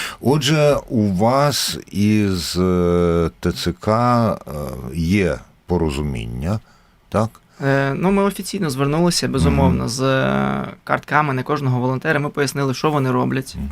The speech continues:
Speaker 2: Тобто, і враховуючи, що ці всі волонтери, вони справді не ховаються, вони працюють. Вибачте, їх можна на кожному даху побачити.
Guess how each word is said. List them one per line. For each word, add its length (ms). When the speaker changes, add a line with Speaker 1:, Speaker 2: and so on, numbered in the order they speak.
Speaker 2:
Тобто, 560
і 320
враховуючи, 460
що 120
ці 160
всі 160
волонтери, 420
вони 180
справді 360
не 100
ховаються, 520
вони 120
працюють. 560
Вибачте, 300
їх 100
можна 220
на 100
кожному 360
даху 260
побачити. 600